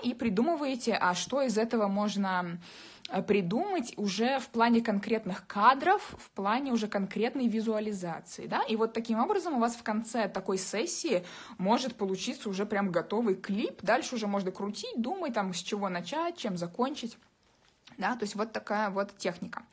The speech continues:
А, не забывайте, да, что самое интересное рождается на стыке разных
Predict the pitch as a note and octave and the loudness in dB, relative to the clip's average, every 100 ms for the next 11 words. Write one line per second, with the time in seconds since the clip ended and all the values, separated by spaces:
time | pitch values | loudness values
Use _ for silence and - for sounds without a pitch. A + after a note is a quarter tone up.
0 | - - - - - - - F#3 G3 G3 | -16 -14 -12 -12 -14 -14 0 6 8 8
1 | F#3+ - - - G#3+ C#4+ D4 D#4 C4 G#3+ | 6 0 -14 2 4 4 4 6 6 6
2 | F3 A3 - B3+ C4 B3 A3 A#3 B3+ E4+ | 4 2 4 2 4 6 4 4 4 4
3 | C#4+ G#3+ G#3 G#3 B3+ A#3+ A3 A3 - - | 4 4 4 4 4 4 4 4 0 0
4 | C#4+ - G#3 G3+ G#3+ G3 F3+ | -4 2 2 4 2 0 -2